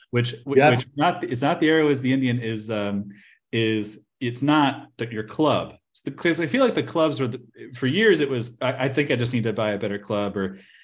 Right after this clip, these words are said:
Speaker 1: a little heavier, a little bendier or whatever. If I get this club right, then I'm, it, it, that's it. I'll, I'll break, I'll break free from, from scoring over a hundred."
Speaker 2: That's
Speaker 1: But,
Speaker 2: right.
Speaker 1: um,
Speaker 2: That's right.
Speaker 1: uh, what are some others? What are some other, just real, what, real quick, what are some other phrases just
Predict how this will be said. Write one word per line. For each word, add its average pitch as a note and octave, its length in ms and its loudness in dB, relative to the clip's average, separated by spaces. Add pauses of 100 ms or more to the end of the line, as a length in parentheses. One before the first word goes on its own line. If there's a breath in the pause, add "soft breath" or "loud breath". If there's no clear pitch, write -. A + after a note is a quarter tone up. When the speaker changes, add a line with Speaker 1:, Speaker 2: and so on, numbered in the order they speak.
Speaker 1:
a B2+ 60 -2
little B2+ 160 4
heavier, A#2+ 380 2
a A2+ 60 0
little A#2 160 -2
bendier A2 360 -2
or G#2+ 80 0
whatever. G#2+ 480 -2 (300)
If C#3+ 60 0
I C#3 40 2
get C#3+ 120 0
this B2 120 0
club B2 300 -2
right, A#2 420 0
then A#2 280 0
I'm, A#2+ 340 -2
it, B2 220 -10
it, C3 80 -8
that's B2 260 -2
it. G#2+ 240 0
I'll, G#2+ 280 -4
I'll G#2 100 -4
break, A2 340 -2 (100)
I'll G#2 100 -6
break A2+ 240 -2
free A#2 300 0
from, G2+ 360 -4
from G2+ 500 -4
scoring A2 400 -2
over G2+ 240 -4
a G2 60 -6
hundred." G2+ 420 -4 (360 soft breath)
Speaker 2:
That's B2+ 180 2
Speaker 1:
But, A#2+ 60 8
Speaker 2:
right. E3+ 160 4
Speaker 1:
um, - 120 -10 (760)
Speaker 2:
That's C3 200 -4
right. F#3 180 -2
Speaker 1:
uh, - 320 -14 (540)
what F3 100 0
are G3+ 60 -2
some F3+ 100 -2
others? C3 220 0
What F3+ 80 2
are A#3 40 -4
some G3+ 140 0
other, D#3+ 260 2
just B2+ 160 -6
real, C#3 140 2
what, C#3+ 280 -6
real C3 180 -2
quick, A#2+ 180 -4
what C3 80 0
are E3 60 -2
some D3 140 -4
other C3+ 140 0
phrases A#2 520 -2
just - 320 -12